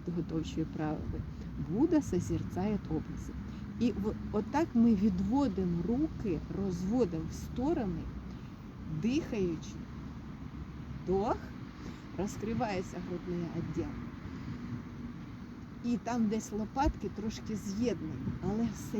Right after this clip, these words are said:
тіло повинно бути розслаблене. Точка Байхуей на голові, там, де у нас тімечко зростається, теж впитує енергію через, е, е, сонце, космос. Е,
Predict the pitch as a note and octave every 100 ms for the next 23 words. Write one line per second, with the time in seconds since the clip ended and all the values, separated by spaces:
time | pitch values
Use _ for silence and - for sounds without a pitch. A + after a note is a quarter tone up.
0 | G3 A2+ D4+ F4 A3 G3+ F#3+ A#3 A#3+ G3+
1 | F3+ A3 - G3 G#3+ - - G3 A#3 A#3+
2 | F3+ E3 D#3+ E3 - - - - - -
3 | - - - A3+ D#4 - G#3 E3+ F3+ A3
4 | - G#3+ G3+ F3 D3 D3+ F3 F3+ F3 E3+
5 | G#3 F4+ F#3+ F#3+ F#3 G3 E3+ - - D#3+
6 | E3+ - - C4+ C#4+ D#4+ - F#4 G4 F4
7 | - D4+ - - - - - - - G#3
8 | D#4+ - - - - - A3 - A3+ A3
9 | F#3+ G#3 A3+ G3 F#3 D#3 - E3 E3 -
10 | - - - - - - - - - -
11 | - D3+ D3 D#3 - - C4 D4+ C#4+ -
12 | G3 F#3 - - B3+ D4+ A#3+ G#3+ G#3 -
13 | - - - - D#3